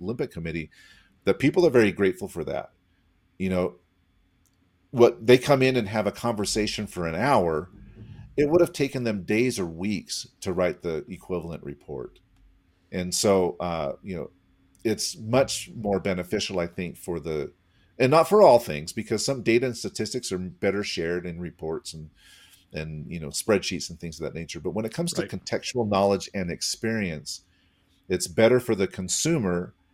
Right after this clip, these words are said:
Speaker 1: and it's easier and faster for the contributor. And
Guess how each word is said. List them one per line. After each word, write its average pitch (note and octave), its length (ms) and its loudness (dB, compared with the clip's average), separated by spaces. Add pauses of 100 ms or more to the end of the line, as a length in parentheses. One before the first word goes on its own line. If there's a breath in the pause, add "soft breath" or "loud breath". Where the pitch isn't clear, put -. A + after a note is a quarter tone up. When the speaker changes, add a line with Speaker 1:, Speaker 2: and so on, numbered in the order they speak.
(380)
Speaker 1:
and G2 240 0
it's F#2+ 300 -2
easier G#2 520 2
and F2+ 120 -6
faster F#2 420 -2
for F2 160 -6
the E2 120 -6
contributor. - 800 -12
And E2+ 260 -8